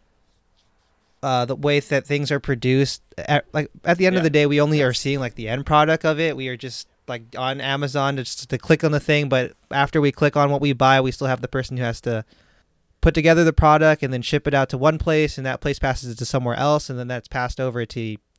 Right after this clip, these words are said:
Speaker 1: the actual person that's delivering it to the house. And even before any of that,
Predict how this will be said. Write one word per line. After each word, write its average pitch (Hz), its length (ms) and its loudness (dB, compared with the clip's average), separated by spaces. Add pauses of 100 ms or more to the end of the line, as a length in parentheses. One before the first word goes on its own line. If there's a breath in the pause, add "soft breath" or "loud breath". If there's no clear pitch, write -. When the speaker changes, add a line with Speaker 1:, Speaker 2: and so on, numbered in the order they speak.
(140)
Speaker 1:
the - 80 -8
actual 143 300 -4
person 151 300 -4
that's 131 180 -4
delivering 135 420 -6
it 156 80 -8
to 165 100 -8
the 147 80 -4
house. 156 300 -4 (440 soft breath)
And 131 120 -12
even 165 260 -4
before 170 380 2
any 151 300 2
of 135 140 0
that, 131 300 0